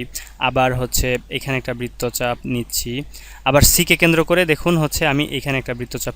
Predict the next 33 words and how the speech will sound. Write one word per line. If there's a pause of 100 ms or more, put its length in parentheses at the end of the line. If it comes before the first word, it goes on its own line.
নিচ্ছি, (120)
আবার (160)
এখানে
একটা
বৃত্তচাপ
নিচ্ছি। (760)
যাই
হোক, (140)
এখন
হচ্ছে (280)
এই
যে
বৃত্তচাপ (120)
হইল, (220)
এই
বৃত্তচাপ
দুটি (160)
আবার
হচ্ছে
আমরা (220)
যোগ
করে
দেব। (1000)
এখন (320)
যোগ (100)
হয়ে
গেল। (760)
ধরুন
হচ্ছে
আমরা
এই
যে, (320)
যে